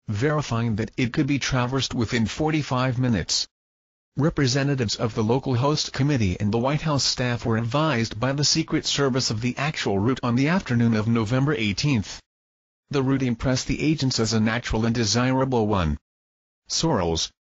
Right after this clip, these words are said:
who had participated in presidential protection assignments in Dallas since a visit by President Franklin D. Roosevelt in nineteen thirty-six, has testified that the traditional parade route in Dallas was along Main Street,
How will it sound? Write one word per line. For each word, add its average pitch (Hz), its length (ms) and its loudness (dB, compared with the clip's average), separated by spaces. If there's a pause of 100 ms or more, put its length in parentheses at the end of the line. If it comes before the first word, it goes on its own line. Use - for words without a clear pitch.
who 147 100 -2
had 139 160 -2
participated 170 800 0
in 139 140 0
presidential 131 640 0
protection 147 560 -2
assignments 151 600 0
in 123 160 0
Dallas 127 360 0
since 123 300 0
a 135 100 2
visit 123 300 0
by 117 180 0
President 147 560 -2
Franklin 131 500 0
D. 127 180 2
Roosevelt 127 580 0
in 117 180 2
nineteen 143 420 0
thirty-six, 123 720 0 (220)
has 127 180 0
testified 131 720 -2
that 117 140 -2
the 120 100 -4
traditional 151 600 0
parade 117 420 0
route 131 220 2
in 117 180 2
Dallas 135 460 0
was 135 160 0
along 127 400 2
Main 143 240 2
Street, 131 400 -2